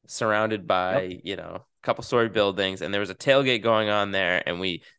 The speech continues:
Speaker 1: stopped in there and, like, partied with them. There, there was, like, three trucks with, like,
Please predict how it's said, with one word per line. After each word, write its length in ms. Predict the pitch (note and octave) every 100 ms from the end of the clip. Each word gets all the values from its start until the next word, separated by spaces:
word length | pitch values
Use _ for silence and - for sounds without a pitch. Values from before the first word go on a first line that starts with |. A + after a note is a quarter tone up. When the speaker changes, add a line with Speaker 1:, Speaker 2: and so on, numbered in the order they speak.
| _
Speaker 1:
stopped 440 | - A#2 F#2+ -
in 140 | G2+
there 360 | F#2+ F2+ F2+ F2
and, 160 | D#2+ E2+
like, 180 | E2 -
partied 380 | - G2 F#2 F#2
with 120 | F#2
them. 360 | F#2 F#2 F2+ F2 - _ _ -
There, 160 | F2 -
there 160 | G2
was, 120 | F#2
like, 220 | E2+ F2+ _ _
three 280 | - B2 B2
trucks 540 | A2+ - - - - -
with, 240 | G2+ G#2
like, 400 | F2+ F2 F2+ -